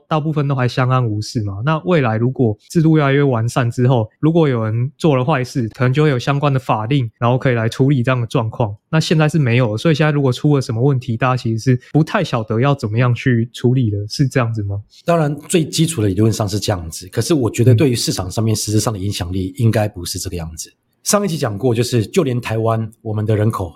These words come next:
Speaker 2: 超少，在普及化的过程中有没有，为什么这么的慢？大家要知道，就是世界上最难的两件事情，就是把你口袋的钱放到我的口袋，OK，然后把我脑袋的东西塞到你的脑-，脑袋里面去。这一个，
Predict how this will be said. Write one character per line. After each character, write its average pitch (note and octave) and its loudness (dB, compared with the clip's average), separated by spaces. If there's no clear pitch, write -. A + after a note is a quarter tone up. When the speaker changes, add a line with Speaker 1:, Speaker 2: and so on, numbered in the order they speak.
Speaker 2:
超 A#2 -2
少， - -4
在 G3+ 2
普 G#2+ -2
及 C3 0
化 D3 2
的 B2 -2
过 B2 -2
程 G#2 -2
中 G#2+ -2
有 F#2 -8
没 G2 -6
有， G2 -6
为 B2 0
什 - -6
么 G2 -6
这 A#2+ -4
么 G2+ 0
的 F#2 -6
慢？ F#2+ -4
大 D3+ 0
家 C#3 0
要 C3+ -2
知 C3 -10
道， A#2+ -2
就 A2+ -6
是 A#2+ 0
世 C3 -8
界 C3 0
上 A#2 0
最 C3+ 0
难 F#2 -4
的 F#2 -4
两 E2+ -8
件 G2 -2
事 A2 -6
情， F#2 -6
就 G2+ -6
是 F#2+ -6
把 A#2 -2
你 A#2+ 2
口 A#2 -10
袋 A2 0
的 F#2 -2
钱 F#2 -4
放 A2 -2
到 G2 -4
我 F2 -10
的 F2 -10
口 - -12
袋， - -4
OK， G#2+ 2
然 G#2+ 0
后 A#2 0
把 A#2+ -2
我 A2+ 0
脑 G#2 -4
袋 A2+ -2
的 G2+ -2
东 G2 -6
西 G#2 -8
塞 - -2
到 A#2 0
你 F#2 -6
的 E2+ -16
脑-， F#2 -6
脑 A2 -2
袋 G#2+ 0
里 F2 -4
面 F2+ -6
去。 - -4
这 F3+ 2
一 F#3 4
个， D#3+ -2